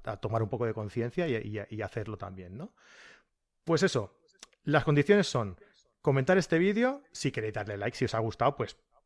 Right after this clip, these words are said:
le podéis dar a like, es igual, pero sobre todo comentar este vídeo, eh, diciendo eso, ¿qué acción tomáis vosotros para... para, eh,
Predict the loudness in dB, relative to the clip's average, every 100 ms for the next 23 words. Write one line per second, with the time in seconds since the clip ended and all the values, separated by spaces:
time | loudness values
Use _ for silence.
0 | _ -12 -10 -8 -8 -6 -6 -6 -4 -6
1 | -4 -4 -4 -6 -20 _ -4 -2 -2 -4
2 | 0 0 0 -2 0 0 0 0 -2 -4
3 | -6 -8 -12 -14 _ _ _ -10 -4 -2
4 | -2 -4 0 2 4 2 0 0 -4 _
5 | 0 0 0 -2 -4 -4 -4 -4 -4 -4
6 | -8 -8 -8 -6 -6 -6 -8 -12 -20 -20
7 | _ _ -6 -4 -2 -4 -6 -6 -8 -10
8 | -8 -8 -8 -12 -16